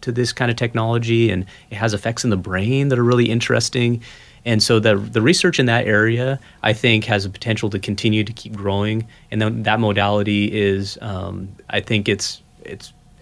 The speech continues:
it's gonna keep growing, and it's gonna have more and more applications as we go forward. The F D A just last week approved a new, um, s-, stimulator device for peripheral nerves that can be implanted,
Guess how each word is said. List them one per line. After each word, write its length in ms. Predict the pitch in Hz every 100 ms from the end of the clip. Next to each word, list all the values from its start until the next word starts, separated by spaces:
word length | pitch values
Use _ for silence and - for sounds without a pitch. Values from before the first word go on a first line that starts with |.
| - - - -
it's 140 | 107
gonna 180 | - 107
keep 220 | 98 113
growing, 340 | 110 110 113 113
and 60 | 101
it's 100 | -
gonna 140 | 101
have 160 | 101 98
more 200 | 107 110
and 80 | 104
more 140 | 101
applications 540 | 92 95 - 95 98
as 120 | 95 90
we 80 |
go 120 | 92 92
forward. 320 | 98 90 90 - - -
The 100 | 120
F 100 | 117
D 100 | 123
A 80 | 113
just 200 | 107 -
last 220 | 107 -
week 160 | 110 107
approved 340 | 104 110 95
a 40 | 98
new, 440 | 98 104 101 101 101
um, 340 | 101 95 98 - -
s-, 160 | - - _ _
stimulator 420 | - - 117 107 101
device 400 | 95 98 95 95
for 200 | - -
peripheral 400 | - 185 208 101
nerves 340 | - - - - - -
that 80 | 117
can 120 | 110
be 80 | 104
implanted, 640 | 98 110 101 107 101